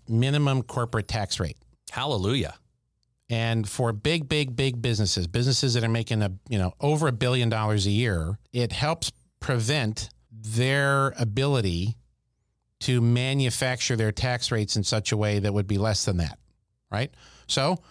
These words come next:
Speaker 1: that should be tax revenue for, more tax revenue for the government. Now, if you happen to own one of these businesses or you're a shareholder in one of these businesses, eh, probably not so great, but go way back to one of my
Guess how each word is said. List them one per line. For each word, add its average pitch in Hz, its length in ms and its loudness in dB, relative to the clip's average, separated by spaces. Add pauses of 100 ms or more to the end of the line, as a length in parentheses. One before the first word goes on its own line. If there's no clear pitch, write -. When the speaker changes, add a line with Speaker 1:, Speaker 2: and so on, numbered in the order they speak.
(200)
Speaker 1:
that 117 180 0
should 156 280 0
be 143 360 0 (320)
tax 127 300 -4
revenue 117 380 2
for, 107 600 0
more 131 160 2
tax 147 320 -2
revenue 120 280 2
for - 120 -2
the 123 60 0
government. 147 380 0 (260)
Now, 170 80 2
if 165 140 0
you 185 60 4
happen 208 200 2
to 180 60 4
own 233 160 2
one 233 100 4
of 196 60 2
these 147 180 2
businesses 120 680 2 (480)
or 127 100 0
you're 117 120 4
a 107 40 2
shareholder 190 480 2
in 123 80 4
one 120 100 4
of 113 60 4
these 107 140 2
businesses, 98 640 0 (580)
eh, 262 280 0 (1080)
probably 202 300 2
not 202 200 2
so 220 160 2
great, 202 340 0 (680)
but 156 300 -2 (800)
go 151 120 2
way 170 200 4
back 175 240 0
to 160 100 0
one 151 200 0
of 151 80 2
my 131 180 0